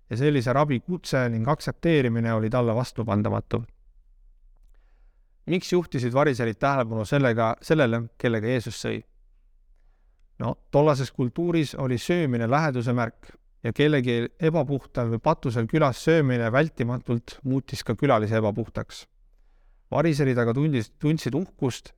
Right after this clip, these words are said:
et nad piinliku täpsusega järgisid Moosese seadusi. Nad tegid seda selle ekstreemsuseni, et pidasid hingamispäeval terendamist patust, patuks. Luuka evangeeliumi kuuenda peatüki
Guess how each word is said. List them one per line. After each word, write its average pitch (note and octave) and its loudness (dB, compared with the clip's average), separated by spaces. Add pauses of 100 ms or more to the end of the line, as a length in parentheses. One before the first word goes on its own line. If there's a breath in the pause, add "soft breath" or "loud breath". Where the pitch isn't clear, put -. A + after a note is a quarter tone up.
(140)
et B2 -10
nad A#2 -4
piinliku C#3+ 0
täpsusega A#2+ -2
järgisid A2+ -2
Moosese A#2 -2
seadusi. A2+ -2 (1120)
Nad C#3 -4
tegid G3 2
seda C3+ -4
selle F3 4
ekstreemsuseni, B2+ 0 (100)
et C3+ -4
pidasid C#3+ 0
hingamispäeval B2 0
terendamist A#2+ 0 (140)
patust, - -6 (200)
patuks. - -4 (1160)
Luuka D#3 0
evangeeliumi B2+ 2
kuuenda C#3 0
peatüki B2 0